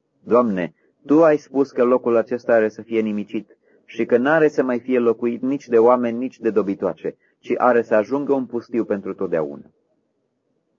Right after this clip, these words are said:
Și când vei isprăvi citirea cărții acesteia, să legi de ea o piatră și să o arunci în Eufrat și să zici: „Așa va fi înnecat Babilonul și nu se va mai ridica din nenorocirile pe care le voi aduce asupra lui.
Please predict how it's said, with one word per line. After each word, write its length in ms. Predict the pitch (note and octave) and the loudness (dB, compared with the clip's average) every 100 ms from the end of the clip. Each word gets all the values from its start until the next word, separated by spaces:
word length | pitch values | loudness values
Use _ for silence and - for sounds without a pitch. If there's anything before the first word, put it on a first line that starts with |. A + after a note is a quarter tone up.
| _ _ _ | _ _ _
Și 160 | - B2 | -8 -4
când 200 | D3+ C#3 | -2 0
vei 140 | B2+ | 0
isprăvi 360 | B2+ - C#3 D3+ | 0 0 0 0
citirea 420 | D#3+ D3 C#3 B2 | -2 0 2 2
cărții 340 | A#2+ C3 A#2+ A#2 | 2 -2 0 -2
acesteia, 440 | - B2+ - A2 | -2 -4 0 -2
să 160 | - A#2+ | 0 0
legi 260 | C3+ A#2 | 0 0
de 120 | G#2+ | 4
ea 100 | G#2+ | 6
o 100 | G2 | 4
piatră 480 | F2+ B2 A#2 G2+ G2 _ _ | 2 0 0 0 -4 _ _
și 160 | - B2+ | -10 -4
să 120 | B2+ | 2
o 40 | |
arunci 280 | A#2 A2+ G#2 | 2 2 -2
în 100 | G#2 | -6
Eufrat 380 | F#2+ F2+ F#2+ E2+ | -4 -4 -4 -6
și 160 | - F2 | -8 -14
să 120 | - | -12
zici: 380 | F2 E2+ - _ _ _ _ _ | -10 -10 -14 _ _ _ _ _
„Așa 380 | - G#2+ - D#3+ | -2 -2 2 4
va 120 | D#3+ | 4
fi 160 | D3+ C#3 | 2 0
înnecat 480 | B2+ A#2+ A#2 D#3 D3+ | -2 -2 -2 -4 2
Babilonul 680 | B2+ A#2 A2+ A2+ A2+ G#2 - _ | 2 2 4 2 2 -2 -4 _
și 180 | _ - | _ -4
nu 160 | C3 F3 | -2 -2
se 160 | F3+ | 0
va 100 | D#3 | 2
mai 180 | C#3+ C3 | 4 2
ridica 380 | B2 A#2+ A#2+ C#3 | 2 0 0 0
din 160 | B2 A#2+ | 0 0
nenorocirile 800 | A#2 A2 G#2+ G#2 C3 B2 A#2+ | 0 2 0 0 -2 0 0
pe 140 | A2 A2+ | 2 0
care 180 | A#2 A#2 | 0 2
le 100 | A2 | 2
voi 180 | A2 | 2
aduce 300 | A2 A2+ B2 | 2 0 -4
asupra 400 | B2 A2 G#2 G#2 | -6 -6 -6 -4
lui. 320 | F#2+ E2+ C#2+ | -4 -4 -10